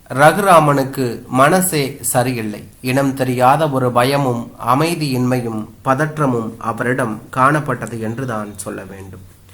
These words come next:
அவருக்கு தற்போது வயது ஐம்பத்தி ஒன்பது. நாளை மறுநாள் திங்கட்கிழமை அவருக்கு பைபாஸ் சர்ஜரி. சர்ஜரியின் முன்னேற்பாடுகளுக்காக நாளை காலை அப்போலோ ஹாஸ்பிட்டலில் அட்மிட் ஆக வேண்டும்.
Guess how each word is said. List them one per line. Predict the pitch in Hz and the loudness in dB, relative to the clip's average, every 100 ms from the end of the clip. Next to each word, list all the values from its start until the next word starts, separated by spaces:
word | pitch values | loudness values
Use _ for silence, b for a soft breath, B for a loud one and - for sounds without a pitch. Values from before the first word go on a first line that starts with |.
| B B B | B B B
அவருக்கு | 165 185 185 185 | 4 4 2 2
தற்போது | 175 165 180 170 | 0 2 0 4
வயது | 160 190 196 165 | 2 2 2 2
ஐம்பத்தி | 139 170 175 165 123 | 2 0 -2 -2 -4
ஒன்பது. | 117 120 110 - - - | -4 -4 -8 -10 -18 -4
நாளை | 123 127 127 | 2 4 4
மறுநாள் | 123 131 147 135 131 | 2 2 4 4 2
திங்கட்கிழமை | 135 139 135 135 127 131 151 | -4 -4 -4 -2 0 2 0
அவருக்கு | 135 131 123 | 0 -2 -4
பைபாஸ் | 120 131 135 143 127 - | -4 -4 0 -2 -2 -4
சர்ஜரி. | 104 113 104 104 b b b b - | -8 -8 -10 -14 b b b b 2
சர்ஜரியின் | 175 185 196 180 160 156 | 4 4 4 4 4 2
முன்னேற்பாடுகளுக்காக | 180 180 156 156 151 143 139 135 143 156 165 | 4 2 4 4 4 0 -2 4 6 6 4
நாளை | 143 135 131 123 | 2 2 2 2
காலை | 135 147 151 131 | 4 4 4 2
அப்போலோ | 127 160 147 131 | 2 2 2 4
ஹாஸ்பிட்டலில் | 135 131 - 131 127 127 117 120 | 4 2 -4 -4 -2 0 0 0
அட்மிட் | 147 143 | -2 4
ஆக | 131 127 113 | 4 4 -2
வேண்டும். | 117 110 127 185 | -4 -4 -6 -10